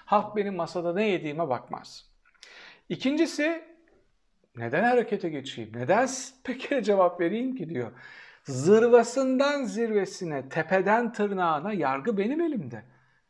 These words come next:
Harekete geçilecek olan mekanizmaları elimde tutuyorsam niçin, niçin çıkıp cevap vereyim? Yani bu şuna benziyor. Muhalefetle çıkıp T V'de tartışma yapıyor mu Erdoğan? Yapmıyor.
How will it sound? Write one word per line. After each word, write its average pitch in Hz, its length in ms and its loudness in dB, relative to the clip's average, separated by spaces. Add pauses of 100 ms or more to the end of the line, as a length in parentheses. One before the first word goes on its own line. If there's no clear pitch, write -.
(380)
Harekete 175 500 -2
geçilecek 202 540 -2
olan 185 220 0
mekanizmaları 156 840 -8
elimde 147 420 -6
tutuyorsam 139 680 -6 (580)
niçin, 147 760 -6 (600)
niçin 254 480 -2
çıkıp - 360 -6
cevap 131 400 -4
vereyim? 101 260 -14 (640)
Yani 160 300 4 (100)
bu 175 140 -4
şuna 262 300 2
benziyor. 123 440 -2 (640)
Muhalefetle 196 600 4
çıkıp - 460 -8
T 202 160 -4
V'de 202 280 0
tartışma 185 520 -4
yapıyor 247 280 -6
mu 151 400 -8
Erdoğan? 117 460 -4 (320)
Yapmıyor. 170 460 0